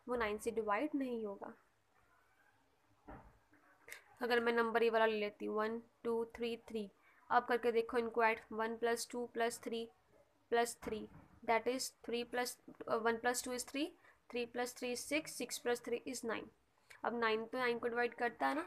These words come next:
that means ये पूरा नंबर जो है ये भी नाइन से डिवाइड होगा। नेक्स्ट है divisibility rule for ten। इसमें क्या था, if a number has last digit zero, then it is divisible by ten।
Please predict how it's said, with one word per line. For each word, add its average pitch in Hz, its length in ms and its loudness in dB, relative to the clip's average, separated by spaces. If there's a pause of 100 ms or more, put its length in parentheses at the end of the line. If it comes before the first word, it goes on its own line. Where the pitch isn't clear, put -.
that 214 240 0
means 269 260 -4
ये 247 80 -4
पूरा 226 260 0
नंबर 208 440 -2
जो 220 100 -6
है 240 160 -2
ये 226 140 -2
भी 208 140 -4
नाइन 208 220 -4 (100)
से 220 80 -4
डिवाइड 196 400 -4
होगा। - 280 -6 (2250)
नेक्स्ट 262 280 2
है 294 80 6
divisibility 247 560 -2
rule 247 180 -6
for 240 180 2 (120)
ten। 285 160 0 (460)
इसमें 277 300 -4
क्या 294 140 6
था, 311 180 4 (280)
if 269 200 -6
a 302 60 4
number 240 360 2 (120)
has 233 340 4 (140)
last 247 400 4
digit 233 400 -4
zero, 233 320 2 (100)
then 233 200 2
it 240 160 -6
is 240 160 -4
divisible 226 500 0
by 220 120 4 (420)
ten। 208 140 -4